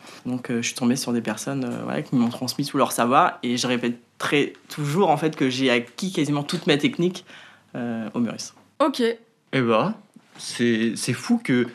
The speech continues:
Speaker 3: d'entendre ça, que, euh, une première expérience est si formatrice, parce qu'on entend beaucoup,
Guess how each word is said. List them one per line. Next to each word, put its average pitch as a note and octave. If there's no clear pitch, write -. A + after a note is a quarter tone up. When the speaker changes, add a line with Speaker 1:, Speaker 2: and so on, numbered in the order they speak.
Speaker 3:
d'entendre C3
ça, E3+
que, E3
euh, A2+
une B2+
première D3
expérience C#3+
est G#2
si -
formatrice, C#3+
parce B2
qu'on C3
entend C3
beaucoup, D3